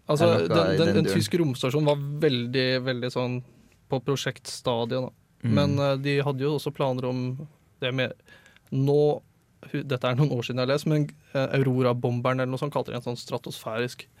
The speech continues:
Speaker 1: bombefly, da, skulle fly opp i der. Og det er jo, de drev jo med gud vet hva, de, så mye kødd, de tyskerne, men det er jo, ja,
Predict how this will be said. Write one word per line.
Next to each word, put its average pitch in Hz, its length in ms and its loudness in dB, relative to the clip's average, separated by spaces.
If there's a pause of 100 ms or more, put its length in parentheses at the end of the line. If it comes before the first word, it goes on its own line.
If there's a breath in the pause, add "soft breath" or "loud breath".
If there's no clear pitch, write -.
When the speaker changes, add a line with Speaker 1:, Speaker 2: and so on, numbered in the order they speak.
(100)
Speaker 1:
bombefly, 156 400 4
da, 135 80 2
skulle - 240 -4
fly 113 240 -6
opp - 160 -14
i - 160 -16
der. - 160 -16 (640 loud breath)
Og 120 80 0
det 123 80 2
er 123 80 0
jo, 127 80 -4
de 131 140 2 (180)
drev 110 240 -2
jo 113 80 -4
med 117 160 -6
gud 110 160 -10
vet 101 240 -12
hva, - 80 -12
de, 110 160 -10 (240)
så 135 180 -2
mye 120 220 -2
kødd, 113 320 -8
de 123 160 -6
tyskerne, 147 400 -2
men 151 160 -4
det 135 80 0
er 120 160 0
jo, 123 80 -2 (880 soft breath)
ja, - 80 -12